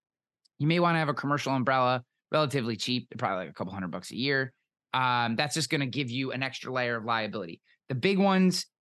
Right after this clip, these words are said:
in this space are gonna be cyber. The big additional policies are gonna be cyber liability, uh, which don't think hacking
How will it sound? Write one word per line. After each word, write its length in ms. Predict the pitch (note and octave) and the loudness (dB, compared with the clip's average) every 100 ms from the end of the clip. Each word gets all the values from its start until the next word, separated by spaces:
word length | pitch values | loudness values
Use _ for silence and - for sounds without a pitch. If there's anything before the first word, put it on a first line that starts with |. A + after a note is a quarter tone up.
| _ | _
in 320 | D#3 D3+ D3 | -2 0 2
this 220 | B2+ D#3+ - | 2 2 0
space 480 | - D3+ D3 - - | 0 0 2 0 0
are 80 | |
gonna 240 | C3 C#3 C3 | 0 2 0
be 460 | B2+ B2+ B2 - - | 0 2 0 -2 -4
cyber. 600 | - A#2+ B2+ E3 G3 G#3 _ - | 0 2 2 2 2 0 _ -4
The 60 | |
big 140 | B2 C3+ | 0 0
additional 340 | C3+ B2 C#3 | -2 -2 0
policies 420 | C#3+ C#3 D#3+ D#3 - | 2 2 2 -2 0
are 40 | |
gonna 120 | C3 | -2
be 80 | A#2 | 0
cyber 420 | - - A2+ A#2+ | 0 0 0 2
liability, 580 | D3 D3 D3 D3+ F3 G3+ _ _ _ _ - | 2 2 2 2 2 -2 _ _ _ _ -2
uh, 280 | A#2+ A2+ - _ - | 0 0 -2 _ -2
which 520 | C3+ C3+ - - - _ _ _ _ _ _ _ _ _ _ - | 0 2 2 0 -2 _ _ _ _ _ _ _ _ _ _ 0
don't 360 | F3+ F#3 G#3 G3 | 4 4 4 -2
think 400 | - G3+ F#3+ F3+ - | -2 0 0 -2 -8
hacking 580 | - - D#3 - C3 | -6 -2 -2 -2 -2